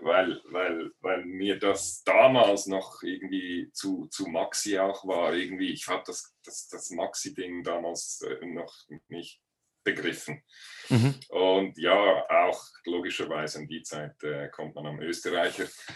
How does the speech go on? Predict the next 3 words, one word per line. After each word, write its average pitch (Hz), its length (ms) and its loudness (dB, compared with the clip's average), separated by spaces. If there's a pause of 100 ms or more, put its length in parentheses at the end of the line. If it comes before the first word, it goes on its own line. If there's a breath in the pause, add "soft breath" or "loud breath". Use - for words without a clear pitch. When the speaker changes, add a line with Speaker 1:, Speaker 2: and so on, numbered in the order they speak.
(500 loud breath)
Speaker 1:
nicht 120 280 2
vorbei. 123 640 10 (480)
Ähm, 104 640 6